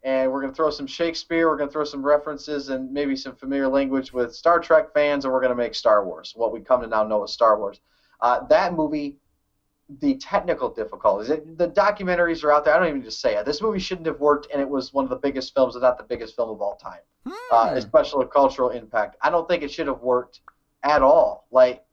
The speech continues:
Speaker 1: considering what they were trying to do, the era in which it came out in, the fact that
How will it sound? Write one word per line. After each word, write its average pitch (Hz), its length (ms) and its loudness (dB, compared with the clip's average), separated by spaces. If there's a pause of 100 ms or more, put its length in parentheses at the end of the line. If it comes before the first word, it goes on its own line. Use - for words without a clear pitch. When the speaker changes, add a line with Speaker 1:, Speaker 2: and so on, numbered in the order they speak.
Speaker 1:
considering 160 540 -2
what 147 140 -6
they 143 100 -2
were 127 80 -2
trying 147 280 -4
to 117 60 -10
do, 123 300 -8
the 131 180 -8
era 131 280 4
in 135 120 -6
which 131 200 -6
it - 80 -20
came 113 280 -14
out 110 240 -2
in, 120 320 -12 (220)
the 131 80 0
fact 175 320 0
that - 180 -4